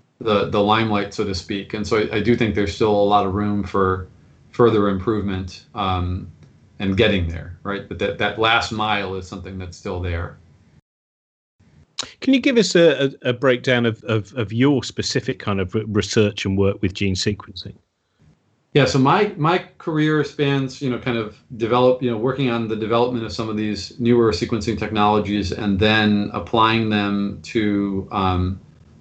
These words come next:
Speaker 1: discover genes that contribute to rare genetic diseases, um,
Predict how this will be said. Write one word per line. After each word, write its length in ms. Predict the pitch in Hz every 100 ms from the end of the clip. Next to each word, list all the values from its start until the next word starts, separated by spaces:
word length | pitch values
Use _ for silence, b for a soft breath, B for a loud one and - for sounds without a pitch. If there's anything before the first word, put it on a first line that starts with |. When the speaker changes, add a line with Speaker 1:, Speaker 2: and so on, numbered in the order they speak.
| -
Speaker 1:
discover 640 | 104 110 - 123 110 113 104
genes 560 | 92 104 113 110 98 -
that 140 | 98
contribute 640 | 101 92 107 101 101 - -
to 560 | - 104 101 95 95 -
rare 580 | 113 107 120 117 110 101
genetic 400 | 113 107 98 90
diseases, 640 | 92 123 135 156 143 - -
um, 480 | 107 95 95 98